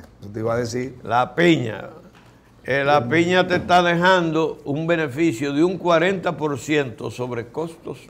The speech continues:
Speaker 2: de producción.
Speaker 1: ¿Y el neto?
Speaker 2: ¿Eh?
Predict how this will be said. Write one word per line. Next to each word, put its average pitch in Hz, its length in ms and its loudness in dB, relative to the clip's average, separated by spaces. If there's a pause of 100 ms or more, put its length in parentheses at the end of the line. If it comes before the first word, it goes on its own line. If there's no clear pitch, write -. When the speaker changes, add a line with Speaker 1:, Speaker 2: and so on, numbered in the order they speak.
(100)
Speaker 2:
de 101 220 -10
producción. 113 640 -16 (2000)
Speaker 1:
¿Y 175 120 -2
el 185 160 2
neto? 117 380 -8 (360)
Speaker 2:
¿Eh? 180 300 -6